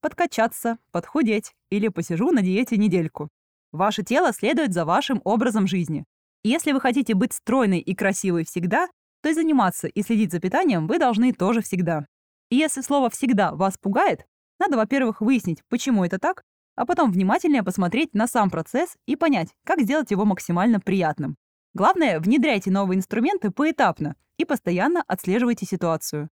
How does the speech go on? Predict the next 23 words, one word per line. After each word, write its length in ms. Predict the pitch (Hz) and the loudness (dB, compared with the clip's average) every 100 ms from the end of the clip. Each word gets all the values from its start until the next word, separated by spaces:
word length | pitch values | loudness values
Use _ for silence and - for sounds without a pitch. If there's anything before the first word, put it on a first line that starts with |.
| _ _ _ - | _ _ _ -2
Тогда 280 | 247 269 | 0 2
любые 340 | 233 269 285 226 | 2 4 4 2
ваши 260 | 180 180 | 0 -2
цели 360 | 175 330 339 175 | -4 -2 -2 -2
перестанут 520 | - 330 339 277 190 170 | -2 -2 0 0 2 0
быть 200 | 277 349 | -2 -2
чем-то 320 | 247 247 214 | 0 0 0
эфемерным 560 | 190 214 196 165 156 - | 0 2 2 0 -4 -6
и 120 | - | -8
перетекающим 680 | - 202 185 180 220 240 190 | -4 -2 -4 0 0 2 0
из 80 | 180 | 0
года 240 | 180 196 | 0 0
в 40 | 185 | -2
год, 220 | 180 143 - _ _ _ | -2 -6 -8 _ _ _
а 100 | 247 | 2
будут 260 | 294 226 | 4 2
мотивировать 520 | 208 196 190 330 269 180 | 0 0 0 2 0 0
вас 180 | 180 | -2
становиться 500 | - 185 196 226 - | -2 -2 2 2 0
лучше 320 | 175 302 - 185 | -2 -2 -2 -2
день 280 | 156 254 | 2 2
ото 140 | 208 190 | 2 0
дня. 340 | 170 160 170 | 0 -2 -4